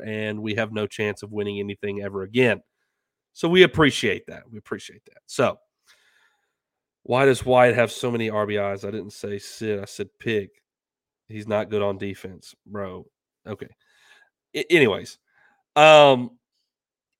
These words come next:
it's been a great show. Sky is not falling.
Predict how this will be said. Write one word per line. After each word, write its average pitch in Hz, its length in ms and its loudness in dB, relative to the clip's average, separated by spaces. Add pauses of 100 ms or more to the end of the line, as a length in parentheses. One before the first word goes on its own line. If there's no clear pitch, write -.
(140)
it's 151 80 -20
been 180 120 4
a 175 40 6
great 165 280 6
show. 160 540 2 (420)
Sky 156 400 0
is 135 160 -4
not 156 240 -2
falling. 143 640 -2